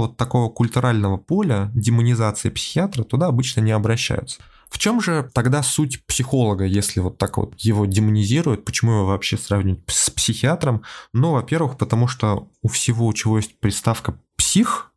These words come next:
тот, значит, немножко, ну, психованный, как бы, ну,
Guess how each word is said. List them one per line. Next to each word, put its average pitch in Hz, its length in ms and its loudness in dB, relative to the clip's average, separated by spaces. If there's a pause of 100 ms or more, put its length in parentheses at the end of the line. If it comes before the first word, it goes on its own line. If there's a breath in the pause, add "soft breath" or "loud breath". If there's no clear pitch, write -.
тот, 180 220 0
значит, 139 420 -2
немножко, 120 560 0 (540)
ну, 87 240 0 (160)
психованный, 127 560 0
как - 180 -6
бы, 101 100 -2
ну, - 200 -2